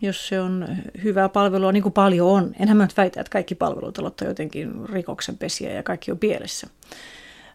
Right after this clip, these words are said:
Ähm, mutta, mutta se on, niin kuin syntyy mahdollisuus tämän tyyppiseen toimintaan, mitä mä tässä romaanissa maalailen. Koska on täysin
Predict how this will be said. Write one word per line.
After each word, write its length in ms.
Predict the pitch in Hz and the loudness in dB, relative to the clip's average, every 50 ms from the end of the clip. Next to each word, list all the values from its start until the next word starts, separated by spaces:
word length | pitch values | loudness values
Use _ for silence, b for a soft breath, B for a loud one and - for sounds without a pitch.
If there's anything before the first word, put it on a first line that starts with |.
| B _ - | B _ -4
Ähm, 280 | 190 185 180 180 175 180 180 - | -2 -2 0 0 0 -2 0 0
mutta, 240 | - 214 196 202 | 0 2 2 2
mutta 240 | 208 214 214 214 208 | 2 2 0 0 0
se 100 | 196 226 | 0 2
on, 180 | 226 220 208 - - - 55 - 98 - - - - | 2 4 2 0 -2 -6 -6 -6 -6 -6 -8 -4 2
niin 140 | - 226 226 | 4 4 4
kuin 80 | 220 208 | 4 6
syntyy 380 | - 254 240 220 - 226 226 | 8 8 8 8 6 4 8
mahdollisuus 760 | 220 233 269 285 - - - 196 175 - 185 160 - - 175 - | 10 10 10 10 8 6 0 -2 -2 -2 -2 -4 -4 -4 -2 0
tämän 180 | - 185 175 | 0 0 2
tyyppiseen 400 | 165 185 180 - - 180 180 180 | 0 0 -2 0 0 0 0 2
toimintaan, 520 | 175 208 202 202 190 180 - - 160 156 165 | 4 6 8 8 8 6 4 2 0 0 0
mitä 160 | 180 - 170 | -2 -2 -2
mä 100 | 175 175 | -2 -2
tässä 320 | - 175 180 - - - - _ - | -4 -4 -4 -4 -6 -6 -8 _ -10
romaanissa 680 | - - - 190 208 202 185 - - - - - - - - | -8 -4 2 4 6 6 6 6 4 0 -2 -4 -4 -6 0
maalailen. 600 | - 208 202 202 190 - - - - - - 175 - B B B B B B B B B - | 2 4 6 6 4 4 0 -2 -2 -4 -6 -6 -8 B B B B B B B B B 2
Koska 400 | - 220 202 - - - 208 - | 2 2 2 2 2 2 2 4
on 160 | - 208 208 196 | 6 4 4 6
täysin 480 | - 277 277 233 208 196 196 190 - | 6 6 6 6 6 4 2 2 -2